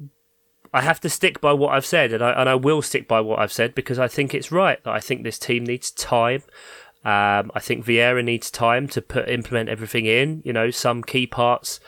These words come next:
of the puzzle still aren't necessarily there. Um, you know, we, we got to see, uh, Joachim Andersen make his full debut. Marc Guéhi starting next to him. Conor Gallagher made his full debut 'cause he was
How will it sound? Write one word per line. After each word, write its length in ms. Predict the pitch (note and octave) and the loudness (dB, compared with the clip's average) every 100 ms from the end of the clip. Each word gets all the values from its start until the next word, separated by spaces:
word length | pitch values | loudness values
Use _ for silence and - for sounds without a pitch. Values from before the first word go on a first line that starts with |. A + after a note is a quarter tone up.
| - - - | -20 -20 -14
of 140 | - A2 | -10 -8
the 80 | A2+ | -6
puzzle 400 | - B2+ B2+ A#2+ | 0 0 0 -4
still 340 | - B2+ A#2 | -2 0 0
aren't 260 | A2+ A2+ A#2 | 2 0 -2
necessarily 640 | A2 - - A#2+ A2+ A2 | -8 -8 -2 -2 -2 -6
there. 560 | G#2 A2 A2+ B2 D#3+ F#3 - - - - _ - | -8 0 2 4 2 -2 -10 -20 -20 -20 _ 0
Um, 560 | A2 G#2+ G#2+ A2 A#2 - | 2 2 0 -4 -10 -10
you 180 | B2 A2+ | -2 0
know, 220 | A2 A2 A2+ | 2 0 -2
we, 280 | A#2 A2+ - | -2 -2 -4
we 120 | A#2+ | -4
got 220 | A2 A#2 | -2 -4
to 120 | - - | -4 -10
see, 520 | - A#2+ A#2 A2+ A#2 | -4 -2 0 0 -4
uh, 340 | A2 G#2 G#2+ G#2+ | -6 0 0 0
Joachim 400 | A2+ A#2+ - A#2+ | 0 -2 -2 0
Andersen 760 | A#2 B2 A#2+ - B2+ B2+ B2+ C3 | 2 2 -2 0 2 2 0 -6
make 300 | A#2+ A#2 A2+ | -4 -4 -2
his 220 | A#2 A2 | -4 -4
full 280 | - B2+ B2 | -2 0 0
debut. 800 | A#2+ B2+ B2+ C#3+ C#3+ D3 D3+ C#3+ | 2 0 0 0 2 2 0 -4
Marc 300 | B2 A#2 A2 | 0 0 0
Guéhi 420 | C3 C3 C3 C#3 | 2 2 2 -2
starting 400 | B2+ - A#2+ A#2 | -2 -2 0 -2
next 280 | A#2 C#3 - | -2 -4 -2
to 100 | D3 | 0
him. 140 | D3+ | 0
Conor 240 | C#3+ B2 C3 | 0 0 0
Gallagher 360 | C#3 C#3+ C#3+ | 2 2 2
made 200 | C#3+ C#3 | 0 0
his 120 | C3+ - | 0 -2
full 200 | C#3 C3 | -2 0
debut 400 | C3+ C3+ C#3+ D3+ | -2 0 -2 -2
'cause 180 | C3+ | -4
he 100 | A#2+ | -6
was 200 | A2+ G#2+ | -6 -6